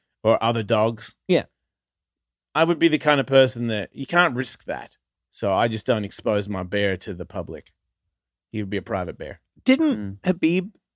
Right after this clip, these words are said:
Speaker 2: like, occasionally wrestle? Wasn't it, like, a bear?
Speaker 1: His friend, his dad was friends with the cla-, the circus.
Speaker 2: <laughs> Yeah, there was, like, a bear on a chain and all the kids trained with the bear.
Speaker 1: Mm-hmm.
Speaker 2: Something like that.
Speaker 1: I think it was more of a, f-,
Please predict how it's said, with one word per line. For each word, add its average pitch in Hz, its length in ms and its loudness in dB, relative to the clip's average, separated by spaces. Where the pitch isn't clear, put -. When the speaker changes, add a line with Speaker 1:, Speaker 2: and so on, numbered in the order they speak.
Speaker 2:
like, 165 340 2
occasionally 147 800 0
wrestle? 143 580 4
Wasn't 160 180 4
it, 196 60 4
like, 190 140 4
a 170 40 8
bear? 151 360 6
Speaker 1:
His 160 120 6
friend, 165 320 4
his 151 140 -2
dad 156 240 6
was 135 140 -6
friends 131 280 2
with 117 120 -6
the 104 80 -4
cla-, 127 260 -2
the 113 100 -2
circus. - 500 -2
Speaker 2:
<laughs> - 40 -6
Yeah, 202 140 8
there 180 80 6
was, 156 100 4
like, 151 80 2
a 147 80 2
bear 143 300 4
on 143 100 2
a 139 80 0
chain 139 300 -2
and 131 100 -2
all 117 160 0
the 123 80 -4
kids 127 380 -2
trained 127 260 -2
with 131 140 -4
the 127 80 -2
bear. 143 360 2
Speaker 1:
Mm-hmm. 123 300 0
Speaker 2:
Something 139 220 0
like 143 140 2
that. 147 220 0
Speaker 1:
I 165 80 2
think 180 140 0
it 170 40 4
was 123 140 2
more 104 200 -2
of 92 100 -2
a, 92 80 -2
f-, - 220 -12